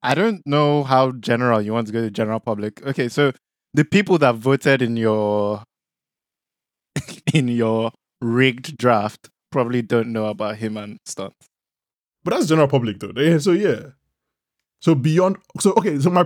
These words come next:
Speaker 2: okay, my, my question, the reason I'm asking this is because watching the movie, those two main stunts, right?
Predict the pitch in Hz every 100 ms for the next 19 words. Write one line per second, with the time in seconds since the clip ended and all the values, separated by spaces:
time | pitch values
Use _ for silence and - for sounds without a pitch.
0 | - - 180 160 135 160 156 139 _ _
1 | 170 160 135 139 147 131 143 113 107 120
2 | 107 - _ _ 135 160 180 220 170 135
3 | 127 120 110 117 151 - - 170 135 120
4 | 117 - 104 131 - 110 110